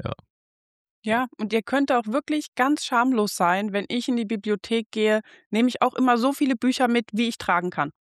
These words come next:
Speaker 2: Ich habe dann zwei
Speaker 1: Mhm.
Speaker 2: meine Jutebeutelchen und die mache ich voll bis oben hin. Und
Speaker 1: Ja.
Speaker 2: nein, da denkt niemand: „Äh, die ist ja unverschämt“, sondern im Gegenteil, die Bibliothekarin denkt sich dann:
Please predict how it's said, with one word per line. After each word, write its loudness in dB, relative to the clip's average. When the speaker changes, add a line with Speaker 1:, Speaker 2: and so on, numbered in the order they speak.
Speaker 2:
Ich -6
habe 0
dann -2
zwei 2
Speaker 1:
Mhm. 2
Speaker 2:
meine 2
Jutebeutelchen 2
und 2
die 0
mache 2
ich -6
voll 4
bis -2
oben 4
hin. 0
Und 0
Speaker 1:
Ja. 0
Speaker 2:
nein, 4
da 4
denkt 2
niemand: 6
„Äh, 6
die -4
ist -4
ja 2
unverschämt“, 0
sondern 0
im -4
Gegenteil, 2
die -4
Bibliothekarin 0
denkt -2
sich -4
dann: 2